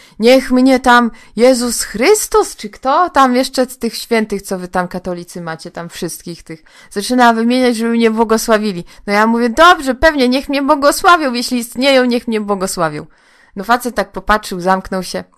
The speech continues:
I no, widziałam, że spędził całą drogę modląc się, różaniec klepiąc. No jeżeli go to uspokaja, to niech sobie klepie. No co będę człowiekowi zabraniać, czegokolwiek dorosłemu?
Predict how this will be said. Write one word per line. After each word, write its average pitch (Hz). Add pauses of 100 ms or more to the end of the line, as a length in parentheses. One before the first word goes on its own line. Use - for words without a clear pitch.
(840)
I 208
no, 190
widziałam, 202
że 190
spędził 202
całą 202
drogę 196
modląc 202
się, 190 (140)
różaniec 202
klepiąc. 196
No 285
jeżeli 311
go 233
to 240
uspokaja, 180
to 185
niech 185
sobie 180
klepie. 226
No 156
co 208
będę 170
człowiekowi 156
zabraniać, 196
czegokolwiek 185
dorosłemu? 170